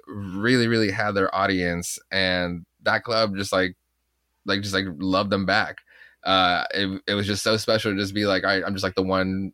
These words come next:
like, Portland out-, like, outcast here," but at the same time, it's like I went,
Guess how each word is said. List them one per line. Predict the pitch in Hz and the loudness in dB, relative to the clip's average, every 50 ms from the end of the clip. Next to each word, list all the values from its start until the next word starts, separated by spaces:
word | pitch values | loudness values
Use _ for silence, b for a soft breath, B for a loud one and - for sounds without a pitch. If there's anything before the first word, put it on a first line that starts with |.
| _ _ _ _ | _ _ _ _
like, | 90 90 85 - _ | -6 -6 -6 -8 _
Portland | - 120 113 107 101 95 | 0 0 2 2 2 0
out-, | 92 101 101 87 | 0 0 0 0
like, | 87 92 87 _ _ _ _ - | -2 -2 -4 _ _ _ _ 0
outcast | 98 107 107 - 101 85 87 82 - | 0 0 0 0 -4 -2 -2 -4 -2
here," | - 92 90 87 | -2 -2 0 0
but | 87 87 - 95 87 87 87 | -2 0 0 0 2 2 0
at | 82 - b b b b b b b b b b _ - 104 | 0 -4 b b b b b b b b b b _ -2 -2
the | 101 | 0
same | 95 110 95 95 | 0 0 -2 0
time, | - 117 113 110 98 | 2 2 2 2 0
it's | 98 95 | 0 0
like | 92 90 | 0 2
I | 90 92 | 2 2
went, | 95 95 95 92 92 - | 2 2 0 0 -2 -6